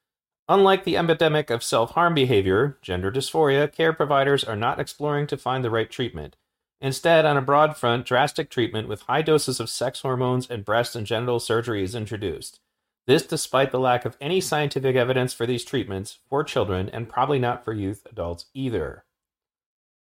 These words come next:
So, it says here, in the fall of two thousand nineteen, there was a sixty-seven, I'm sorry, sixty-five percent decline in the number of referrals to gender clinics in Sweden.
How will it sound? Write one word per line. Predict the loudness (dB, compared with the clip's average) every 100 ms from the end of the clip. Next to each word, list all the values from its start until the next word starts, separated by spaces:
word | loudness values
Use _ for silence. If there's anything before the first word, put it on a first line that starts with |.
| _ _
So, | 0 2 4 2 -2 _ _ _ _ _ _ -6
it | 2
says | 2 2
here, | 4 6 8 6
in | 2
the | 0
fall | 2 2 2
of |
two | 0 2
thousand | 2 2 0
nineteen, | 0 -2 -2 0
there | 0
was | 0
a | -2
sixty-seven, | -4 -6 -6 -4 -2 -2 -4 -6
I'm | -10 -8
sorry, | -6 -6
sixty-five | -6 -6 -4 0 0 0
percent | -2 -2 -4
decline | -6 -6 -2 -2 -2
in | -2
the | -2
number | -2 0 0
of | 0
referrals | -4 -4 -4 -4 -6
to |
gender | -6 -4 -4
clinics | -6 -6 -8 -8
in | -10
Sweden. | -4 -2 -2 -6